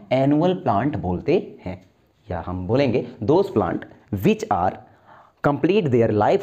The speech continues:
cycle only a single years, that is called annual plant।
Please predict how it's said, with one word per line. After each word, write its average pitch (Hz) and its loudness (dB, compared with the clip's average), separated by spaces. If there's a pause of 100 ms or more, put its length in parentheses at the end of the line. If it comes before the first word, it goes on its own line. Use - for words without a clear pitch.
cycle 107 0
only 104 2
a - 0 (220)
single 147 2
years, - -8
that 101 -2
is 101 -6 (120)
called 156 0 (200)
annual 180 2
plant। 175 -2